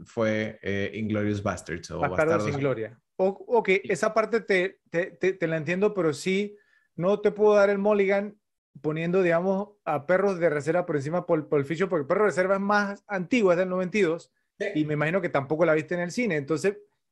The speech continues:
Speaker 2: tienes que argumentar por qué la pusiste por encima de Pulp, Pulp Fiction. A ver.
Speaker 1: Bueno, la, la verdad es que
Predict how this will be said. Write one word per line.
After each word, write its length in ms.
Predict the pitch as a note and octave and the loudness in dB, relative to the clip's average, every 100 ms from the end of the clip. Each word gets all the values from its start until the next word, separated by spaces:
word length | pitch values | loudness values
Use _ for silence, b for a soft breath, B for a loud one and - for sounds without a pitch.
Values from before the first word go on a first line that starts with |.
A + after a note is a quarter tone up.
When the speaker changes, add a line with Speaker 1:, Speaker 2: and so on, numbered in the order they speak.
| _ - | _ 0
Speaker 2:
tienes 240 | A#3+ C4 | 0 2
que 60 | A#3 | 2
argumentar 760 | F#3 E3 E3 D3+ A#3 E4+ - - | 2 0 -2 0 0 0 -10 -6
por 140 | F3 E3+ | -2 2
qué 80 | |
la 120 | F#3+ G#3 | 4 2
pusiste 340 | E3+ E3+ G3+ | -2 -4 -4
por 180 | - D#3 | -2 -4
encima 300 | C#3+ E3+ E3+ | -2 -2 -2
de 60 | |
Pulp, 260 | D#3+ E3 D#3+ | 0 -2 -2
Pulp 160 | D#3+ - | -8 -6
Fiction. 340 | B2+ - A#2 | -10 -10 -16
A 100 | A#2 | -16
ver. 100 | A#2 _ _ _ _ _ _ b b b b _ - | -16 _ _ _ _ _ _ b b b b _ -2
Speaker 1:
Bueno, 340 | D3 D#3+ C#3+ - | 2 4 2 2
la, 240 | D#3+ D#3+ D#3+ | 2 2 4
la 220 | E3 D#3 | 6 6
verdad 360 | D3 D3+ D#3 E3 | 6 6 2 2
es 100 | D#3+ | 0
que 400 | G3+ G3+ G3+ | 0 0 -2